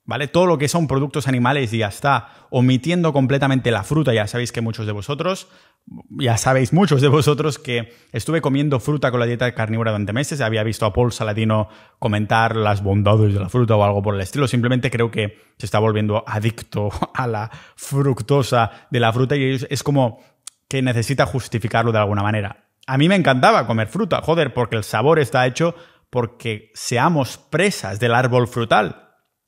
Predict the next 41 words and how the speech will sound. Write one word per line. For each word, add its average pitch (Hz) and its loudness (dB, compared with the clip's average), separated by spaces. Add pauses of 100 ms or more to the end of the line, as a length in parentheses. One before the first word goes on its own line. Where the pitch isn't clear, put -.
Entonces 123 -4
nos 127 -2
comamos 110 -4
la 101 -2
fruta. - -2 (360)
Sin 143 -2
embargo, 165 0 (260)
me 131 0
di 170 2
cuenta 175 0
que 110 -10
cada 180 4
vez 180 0
necesitaba 143 2
más 147 0
y 139 -4
más. 131 0
No 139 -2
necesitaba, 143 -2
sino 101 -4
que 98 -10
quería 127 -4
más 123 0
y 107 -2
más 104 -6
fruta. 110 -6
Así 135 -6
que 147 2
decidí 143 -2 (280)
cortar 123 0
por 120 0
lo 107 -2
sano, 147 0
dejar 120 0
de 107 0
comer 107 0
fruta. 147 0 (360)
Y 147 0
desde 131 2
entonces, 147 0 (520)
carne, 107 0